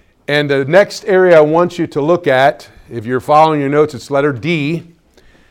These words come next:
If we're gonna be relevant, it's gonna be 'cause you and I are becoming winsome. Winsome. Paul, W I N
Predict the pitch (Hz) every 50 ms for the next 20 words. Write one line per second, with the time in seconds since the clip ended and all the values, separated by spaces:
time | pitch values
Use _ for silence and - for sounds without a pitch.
0 | _ _ _ _ _ _ _ _ _ _ - - _ _ _ _ _ _ _ _
1 | _ _ - 127 107 160 190 208 220 214 208 208 196 190 190 196 185 175 160 143
2 | 151 165 - - - - _ _ _ _ 127 127 110 113 127 151 156 160 139 143
3 | 147 147 147 - 170 156 151 151 151 156 151 - 175 131 151 156 156 147 143 143
4 | 147 139 131 120 123 117 - - 160 151 147 135 131 113 113 139 180 196 190 -
5 | - - 147 127 110 101 98 - - _ _ _ _ _ _ _ _ _ _ _
6 | _ 120 147 190 196 190 190 - - 139 113 92 - _ _ _ _ _ - -
7 | - - - - - - _ _ _ - _ _ _ - - 190 214 226 226 226
8 | - - - 120 151 - - - - 156 - 110 147 165 165 165 170 160 - -
9 | 143 151 160 165 170 170 - 147 151 160 165 170 180 175 165 139 - _